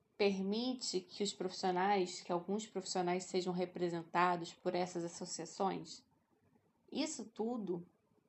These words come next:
você tem que descobrir antes de começar a tirar o dinheiro da conta.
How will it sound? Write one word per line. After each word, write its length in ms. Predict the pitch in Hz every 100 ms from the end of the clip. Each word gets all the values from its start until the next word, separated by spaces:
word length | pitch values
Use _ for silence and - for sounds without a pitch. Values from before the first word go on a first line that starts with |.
| _ -
você 240 | 190 202
tem 140 | 214
que 80 | 220
descobrir 640 | 220 - - 175 196 214 -
antes 400 | 196 247 302 320
de 60 | 330
começar 600 | - 311 330 - 247 269
a 40 |
tirar 300 | - 269 254
o 40 |
dinheiro 360 | 240 247 233 247
da 80 | 277
conta. 520 | - 233 202 196